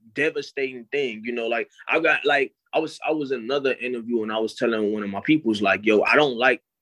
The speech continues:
performing sometime on stages because I don't like people looking up to me. I like to be eye to eye with you, so you know that, yo, we level right now." You know what I'm saying? Like, it don't, it, just because you may have come to see me do things or whatever,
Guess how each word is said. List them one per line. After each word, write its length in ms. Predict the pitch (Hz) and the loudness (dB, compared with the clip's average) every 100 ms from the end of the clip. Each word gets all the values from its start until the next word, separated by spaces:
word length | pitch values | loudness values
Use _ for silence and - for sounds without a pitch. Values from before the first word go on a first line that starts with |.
| _ _ - | _ _ -6
performing 600 | 117 - 131 135 131 113 | -4 -2 -2 0 -2 -6
sometime 520 | - 113 107 110 107 - | -6 -6 -6 -6 -6 -4
on 180 | 110 104 | -2 -2
stages 640 | - 123 131 117 110 104 | 2 4 4 2 -2 -6
because 520 | 110 101 113 101 87 - - - | -8 -2 2 2 -2 -10 -10 0
I 60 | 123 | 2
don't 120 | 123 | 2
like 180 | 123 104 | 0 -2
people 280 | 131 104 | -4 0
looking 240 | 117 110 - 117 | 0 0 -2 -4
up 160 | - | -4
to 80 | - | -8
me. 140 | - - _ _ _ _ _ _ 117 | -12 -14 _ _ _ _ _ _ 2
I 60 | |
like 240 | 143 139 117 | 4 4 2
to 60 | 120 | 0
be 420 | 139 135 113 - _ _ _ _ _ - | 2 0 -2 -10 _ _ _ _ _ -6
eye 160 | 131 127 | -4 -2
to 60 | |
eye 240 | 123 135 120 | -2 -2 -2
with 280 | 110 139 - | -2 -6 -6
you, 100 | 107 - | -14 -4
so 100 | 117 | -4
you 160 | 117 | -2
know 220 | 127 131 123 | 0 2 0
that, 100 | 120 | 0
yo, 160 | 120 | -2
we 140 | 120 127 | -2 0
level 340 | 123 104 98 | 0 -2 -6
right 180 | 95 92 | -10 -10
now." 140 | 90 - | -14 -6
You 100 | 104 | -2
know 60 | 110 | 0
what 40 | |
I'm 80 | 104 | -2
saying? 320 | - 104 101 | -2 -2 0
Like, 260 | 98 101 - - - | 2 0 0 -6 -2
it 120 | 117 127 | 0 2
don't, 180 | 139 127 | 2 2
it, 140 | 127 117 | 0 0
just 200 | 131 139 | -2 -2
because 380 | 139 139 135 123 | -2 0 0 0
you 100 | 131 | -4
may 200 | 127 131 | -2 -2
have 160 | 123 - | -2 -6
come 340 | 131 127 123 | -10 -8 -6
to 80 | 113 | -4
see 240 | 110 139 131 | -4 -2 0
me 160 | 131 | 0
do 280 | 117 135 120 | 2 0 2
things 360 | 127 131 127 113 | 2 2 2 0
or 60 | 95 | -2
whatever, 400 | 104 143 117 | 0 2 0